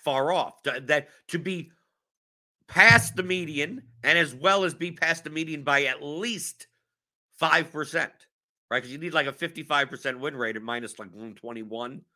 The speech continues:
fifty, almost fifty-eight percent at minus one thirty-seven. It's like you, you, you know, you pretty much don't get these. They would need to put up an error or something like that for you to get them.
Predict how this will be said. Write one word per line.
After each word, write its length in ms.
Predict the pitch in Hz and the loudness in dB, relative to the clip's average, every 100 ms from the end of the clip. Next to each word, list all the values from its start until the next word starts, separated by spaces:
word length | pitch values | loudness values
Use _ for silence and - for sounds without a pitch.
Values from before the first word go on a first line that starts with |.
| _ _ _ _ _ _ _ _ _ _ _ _ _ | _ _ _ _ _ _ _ _ _ _ _ _ _
fifty, 260 | - 139 143 | -6 -6 -4
almost 320 | 135 139 135 | -4 -4 -4
fifty-eight 460 | 151 - 131 139 139 | -6 -8 -6 -6 -6
percent 260 | 131 135 | -2 -2
at 60 | 127 | -2
minus 340 | 123 123 113 | -4 -4 -6
one 160 | 127 117 | -8 -8
thirty-seven. 600 | 131 123 117 127 135 170 | -4 -6 -4 -2 -2 -4
It's 120 | 165 | -2
like 140 | 139 135 | -2 -2
you, 140 | 139 | -8
you, 260 | 139 139 139 _ _ _ _ _ | -8 -10 -10 _ _ _ _ _
you 100 | 135 | -4
know, 100 | 143 139 | -4 -6
you 120 | 123 | -10
pretty 180 | 151 151 | -4 -4
much 180 | 147 | -2
don't 180 | 156 143 | -6 0
get 200 | 156 160 | 0 0
these. 400 | 107 - - - _ _ _ _ _ _ _ - | -6 -16 -20 -20 _ _ _ _ _ _ _ -8
They 80 | |
would 80 | 117 | -6
need 140 | 135 135 | -6 -8
to 60 | |
put 160 | - 139 | -4 -4
up 120 | 123 | 0
an 100 | 123 | 4
error 320 | 131 156 101 | 4 4 -2
or 80 | 85 | -8
something 360 | - 90 90 90 | -8 -8 -8 -16
like 180 | 82 - | -16 -18
that 160 | 82 | -14
for 60 | 98 | -12
you 80 | 92 | -8
to 60 | |
get 260 | 107 123 | -2 -2
them. 120 | - | -4